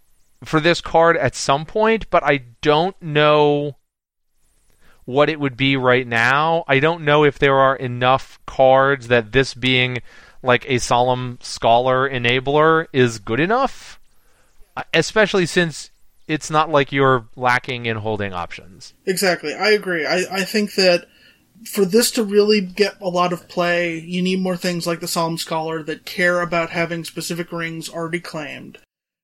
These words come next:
Speaker 2: And yeah, Phoenix just has too many good holdings right now. We have a holding that draws a card.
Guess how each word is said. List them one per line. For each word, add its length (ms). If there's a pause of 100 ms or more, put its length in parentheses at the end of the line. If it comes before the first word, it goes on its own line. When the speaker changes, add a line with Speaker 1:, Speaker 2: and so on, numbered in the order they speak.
(180)
Speaker 2:
And 320
yeah, 480
Phoenix 600 (160)
just 220
has 260
too 260
many 240
good 240
holdings 580
right 160
now. 280 (120)
We 80
have 200
a 100
holding 360
that 120
draws 240
a 80
card. 540